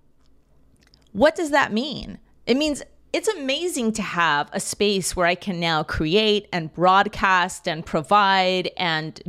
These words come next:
do. And yet there was still another space in our home, another room that, uh, I wasn't using. That was actually for me, but I was not using.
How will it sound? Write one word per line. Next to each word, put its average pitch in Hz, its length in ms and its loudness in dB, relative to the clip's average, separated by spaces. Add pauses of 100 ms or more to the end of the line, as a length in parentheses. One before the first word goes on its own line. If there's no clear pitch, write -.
do. 165 500 0 (540)
And 208 180 0
yet 196 240 -2 (120)
there 185 260 4
was 170 220 -2
still - 420 0
another 262 300 2
space 208 400 -2
in 196 80 -2
our 156 140 2
home, 151 380 -4
another 180 460 4
room 175 480 2 (320)
that, 165 640 2 (720)
uh, 165 460 6 (340)
I 196 100 2
wasn't 185 440 -2
using. 156 640 -2 (360)
That 214 180 6
was 220 300 0
actually 214 460 0
for 196 400 0
me, 165 260 -4
but 165 160 2
I 165 60 4
was 170 240 0
not 165 400 0
using. 156 600 -4